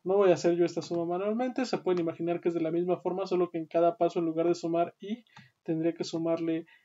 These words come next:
i más sesenta raíz cúbica, ¿no? Bueno, al cubo y eso raíz cuadrada, que me va a costar mucho trabajo, así que no lo vamos a hacer. Entonces, bueno,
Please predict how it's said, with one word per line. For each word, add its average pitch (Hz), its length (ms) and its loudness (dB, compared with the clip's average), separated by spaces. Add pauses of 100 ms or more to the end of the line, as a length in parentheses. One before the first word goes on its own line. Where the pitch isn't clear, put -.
(340)
i 208 200 2
más 175 160 4
sesenta 185 720 2
raíz 165 360 0
cúbica, 170 420 -8
¿no? 220 220 -10 (520)
Bueno, 170 220 8
al 156 240 2
cubo 226 440 2
y 170 140 2
eso 175 220 0
raíz 165 320 -4
cuadrada, - 360 -8 (140)
que 160 180 -4 (140)
me 165 140 2
va 165 80 4
a - 20 0
costar 165 260 -8
mucho 165 220 -10
trabajo, 202 360 2
así - 180 -10
que 170 80 -6
no 165 100 -4
lo 170 160 -4
vamos 165 240 -12
a - 40 -20
hacer. - 180 -20 (3500)
Entonces, 185 420 0
bueno, 165 360 4